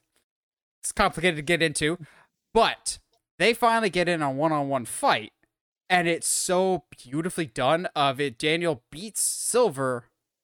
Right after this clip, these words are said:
using techniques from literally every mentor he has had from Karate Kid and from the show. So he uses techniques from Miyagi, from Johnny Lawrence, from when Silver was his mentor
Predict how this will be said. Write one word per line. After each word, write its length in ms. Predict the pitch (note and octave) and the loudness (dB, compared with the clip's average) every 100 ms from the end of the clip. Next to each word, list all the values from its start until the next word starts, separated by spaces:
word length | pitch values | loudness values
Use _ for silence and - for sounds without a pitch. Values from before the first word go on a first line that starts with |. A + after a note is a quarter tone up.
| - | -8
using 340 | E3+ F#3 F#3 | -4 -2 -4
techniques 480 | - F3 - F3+ - | -2 -2 -2 -6 -6
from 180 | - C#3 | -8 -6
literally 400 | C3+ E3 E3 E3 | -2 0 0 -2
every 360 | D3 D#3+ E3+ D#3 | -2 -2 -2 -6
mentor 460 | A#2+ D3+ D#3+ E3 | -2 -4 -2 -2
he 200 | D3 F3 | -2 -4
has 220 | E3 D3+ - | -2 -2 -2
had 360 | C#3 C#3+ E3 | 0 0 0
from 220 | - D3 | -2 -4
Karate 340 | C#3 C3 C#3+ C3+ | -4 0 0 2
Kid 220 | F#3 F3+ - | -2 -2 -2
and 260 | C3+ E3+ D#3+ | 0 0 -2
from 220 | E3+ D#3+ | -6 -4
the 80 | C#3+ | -6
show. 580 | - B2+ B2 F#3 E4 - _ _ _ | -4 0 2 2 0 -6 _ _ _
So 140 | E3+ | -4
he 120 | D3 F#3 | -4 -4
uses 300 | E3+ D3+ - | -6 -6 -6
techniques 460 | E3+ D#3 D3 - | -6 -4 -6 -6
from 320 | - D3 B2 | -4 -2 -2
Miyagi, 580 | A2 A#2 D3 E3+ G#3+ A3 - _ | -4 0 2 2 -2 -4 -10 _
from 140 | - B2+ | -14 -4
Johnny 280 | C3 A#2+ | -4 -2
Lawrence, 440 | A2+ C#3 F3+ G3+ - - _ _ - | -2 0 0 -2 -8 -16 _ _ -2
from 160 | D3 | 0
when 160 | C3 A#2+ | 0 -2
Silver 480 | - E3 F3 F3 D#3+ | 0 2 2 2 0
was 300 | D3+ D3 - | 0 0 -2
his 220 | A#2+ C3+ | -6 -4
mentor 500 | C3 D3+ - D3 | -2 0 0 -2